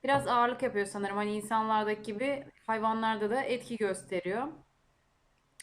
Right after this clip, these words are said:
Şimdi o ablamın kucağında uyuyor şurada tam karşımda. Kalkmak istemiyor. Hep kucakta uyumak istiyor böyle bebek gibi. Zaten bebek. Ee, öyle. Bugünlük bu kadar. Ee, gezdik, tozduk, yedik, içtik.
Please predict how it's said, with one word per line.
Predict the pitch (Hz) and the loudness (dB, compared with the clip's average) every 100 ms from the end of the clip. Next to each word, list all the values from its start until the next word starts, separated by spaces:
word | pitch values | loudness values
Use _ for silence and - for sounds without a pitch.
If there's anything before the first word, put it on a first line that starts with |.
| - _ - _ | -20 _ -20 _
Şimdi | - 294 294 | -4 0 2
o | 302 302 | 4 4
ablamın | - 247 285 285 | 4 4 4 2
kucağında | 285 240 262 262 269 | 0 2 4 4 2
uyuyor | 277 247 226 | 2 2 0
şurada | 226 220 208 | -2 -4 -2
tam | 214 214 214 | 0 0 0
karşımda. | 208 190 - 196 196 240 285 - - _ _ | 0 -2 -6 -8 -4 -4 -6 -16 -20 _ _
Kalkmak | 262 262 262 | 2 2 -2
istemiyor. | - - 233 233 | -2 -4 0 0
Hep | 262 269 | 0 -2
kucakta | 240 247 254 254 | 0 0 0 2
uyumak | 240 240 240 | 2 2 -2
istiyor | - 208 196 | -2 -2 0
böyle | 190 190 | -2 -2
bebek | 185 180 180 | -2 -2 -4
gibi. | 196 220 262 | -6 -6 0
Zaten | 339 339 240 196 | 0 2 0 -2
bebek. | 175 175 233 - _ _ _ _ _ _ - | -2 -4 -6 -10 _ _ _ _ _ _ -8
Ee, | 208 208 208 208 202 | -2 0 0 0 0
öyle. | 285 285 233 220 269 - - _ _ _ _ _ _ _ | 2 2 2 0 -2 -6 -18 _ _ _ _ _ _ _
Bugünlük | 359 349 381 370 370 | 0 2 4 2 0
bu | 370 | -2
kadar. | 381 311 302 330 - - | 2 4 4 2 -6 -2
Ee, | 240 233 226 233 | 2 4 2 0
gezdik, | 240 320 285 254 277 - | 0 0 0 -2 -4 0
tozduk, | 311 294 233 262 262 | 0 0 0 -2 -2
yedik, | 294 262 285 285 | -2 0 -2 -2
içtik. | 277 - - 247 - | -4 -4 -4 -4 -6